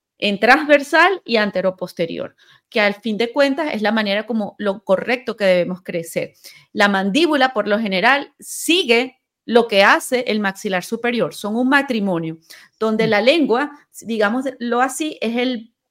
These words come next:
Speaker 1: vínculo que los junta, porque cada uno por separado son unos huesos completamente distintos, con una anatomía completamente distinta,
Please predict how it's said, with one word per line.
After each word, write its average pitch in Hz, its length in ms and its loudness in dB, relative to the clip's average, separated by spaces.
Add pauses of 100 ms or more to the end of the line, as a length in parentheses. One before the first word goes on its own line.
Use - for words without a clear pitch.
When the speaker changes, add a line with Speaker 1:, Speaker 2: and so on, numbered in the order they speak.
(120)
Speaker 1:
vínculo 262 680 2
que 190 120 -2
los 190 160 -4
junta, - 540 0 (280)
porque 202 300 -4
cada 247 300 6
uno 302 280 0
por 302 120 -6
separado 262 520 0
son 226 300 -6
unos 247 320 -4
huesos 240 460 -4 (240)
completamente 277 800 0
distintos, 214 580 -6
con 190 180 -6
una 240 200 -4
anatomía 254 640 -2
completamente 202 800 -4
distinta, 254 640 -4